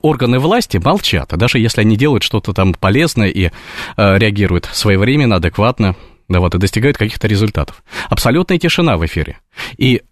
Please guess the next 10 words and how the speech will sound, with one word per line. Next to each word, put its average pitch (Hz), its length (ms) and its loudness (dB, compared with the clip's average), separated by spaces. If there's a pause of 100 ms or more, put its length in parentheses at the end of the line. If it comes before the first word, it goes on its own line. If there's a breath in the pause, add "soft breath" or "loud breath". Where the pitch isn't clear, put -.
э, 113 340 2 (240)
поскольку 139 380 0
есть 113 220 2
вакуум, 143 460 -2
этот 104 240 -4
вакуум 120 300 0
обязательно 101 480 0
будет 92 160 2
заполняться 98 500 0
слухами, 113 560 0